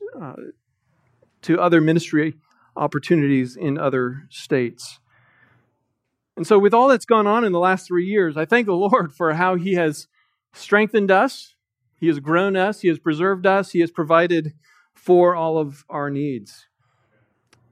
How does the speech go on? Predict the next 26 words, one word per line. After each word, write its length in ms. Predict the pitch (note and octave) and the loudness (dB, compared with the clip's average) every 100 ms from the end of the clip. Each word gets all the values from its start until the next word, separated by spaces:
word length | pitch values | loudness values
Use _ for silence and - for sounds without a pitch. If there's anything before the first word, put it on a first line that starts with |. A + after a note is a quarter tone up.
| F#4+ | -20
By 240 | E4+ D3+ | -8 -6
God's 440 | D3+ D#3+ D#3+ D#3+ D3 | -2 0 2 0 -4
extraordinary 680 | - - F#3+ F#3+ F3 D#3 C#3+ | -14 -2 2 2 2 0 -2
grace, 460 | D3 G3 F3 D#3 | 2 4 2 0
in 100 | E3 | -6
some 280 | D#3 A3 B3+ | 0 0 2
ways, 320 | F3+ C#3+ D#3 C#3+ | 0 0 -2 0
we're 220 | G#3+ F3+ | 2 2
as 140 | D3 | 0
strong 560 | - - F3+ F#3 F3+ D#3+ _ _ _ _ - | -4 -2 2 2 0 -4 _ _ _ _ -4
and 120 | D#3+ | -2
healthy 520 | C#3+ F3+ A3 A3 D3+ E3+ | 0 0 0 2 2 2
as 300 | E3+ E3+ E3+ | 0 -2 -4
we 260 | F3 E3 | -2 -2
have, 440 | C#3 D#3 D3+ C#3+ _ _ _ _ _ | -2 -2 -2 -4 _ _ _ _ _
uh, 340 | - F#3 F#3+ G3 - - A2+ A2 - | -10 -8 -8 -12 -16 -18 -20 -20 -6
as 180 | - D#3+ | 0 2
we've 180 | D#3+ D#3+ | 2 2
ever 320 | E3 D#3 C3+ | 2 0 -4
been. 560 | D#3 E3+ F3 C3+ A#2 A2+ _ _ _ _ _ _ _ _ - | -4 -2 0 -2 -10 -18 _ _ _ _ _ _ _ _ -8
But 340 | D#3+ G3+ D#3+ | 0 0 2
that 160 | E3+ D#3+ | 0 2
doesn't 240 | F#3 F#3+ | 2 0
mean 180 | F3+ E3+ | -2 -4
we're 100 | D3 | -4
perfect. 500 | - A#3+ A3+ C3 - | -2 -2 -2 -4 -8